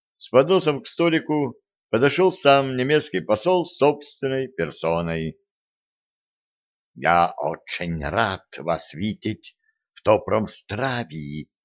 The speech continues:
царский сплетник», таинственно прошептал он, выгружая на стол заказ Виталика. «Как вы меня опознали?» —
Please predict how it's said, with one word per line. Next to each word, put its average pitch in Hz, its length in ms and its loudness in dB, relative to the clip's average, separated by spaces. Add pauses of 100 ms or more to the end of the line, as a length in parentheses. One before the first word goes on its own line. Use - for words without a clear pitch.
(260)
царский 104 500 2
сплетник», 117 800 -6 (1160)
таинственно 104 680 2
прошептал 90 560 -2
он, 127 280 2 (480)
выгружая 104 680 4
на 123 120 -2
стол 120 300 0
заказ 98 440 0
Виталика. 62 640 -6 (1400)
«Как - 320 4
вы 90 140 0
меня 90 300 2
опознали?» — 85 760 -4